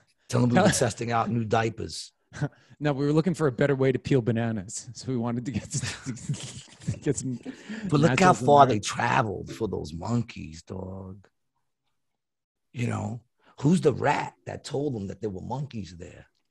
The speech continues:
Speaker 2: I know. Do you think, do you think the garbage man hit the truck? You think it was a hit that they were trying to free him? I can't go to zoos, man. I can't, I can't do it.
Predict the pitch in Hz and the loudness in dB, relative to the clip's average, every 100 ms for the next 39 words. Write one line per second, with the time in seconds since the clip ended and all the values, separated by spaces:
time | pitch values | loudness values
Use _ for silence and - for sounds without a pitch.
0 | _ _ _ _ _ _ _ _ _ _ | _ _ _ _ _ _ _ _ _ _
1 | 110 113 110 - 139 175 160 - 131 160 | -2 -2 -2 4 6 8 4 4 4 6
2 | 131 120 120 120 113 135 131 127 110 - | 4 6 6 6 4 4 4 2 -2 -4
3 | 123 131 127 - 131 135 120 113 104 98 | 0 0 2 4 4 4 0 2 2 2
4 | 120 143 - 110 117 107 120 107 - 117 | 0 0 -4 0 0 2 2 2 2 2
5 | 139 143 _ _ _ _ _ _ _ _ | 2 0 _ _ _ _ _ _ _ _
6 | - 190 269 254 208 170 127 180 135 113 | -2 4 6 8 8 8 8 8 8 4
7 | 107 107 - _ _ _ - 123 180 170 | 0 -2 -6 _ _ _ -8 2 2 2
8 | 160 - 180 131 175 107 - | -2 2 2 4 4 4 0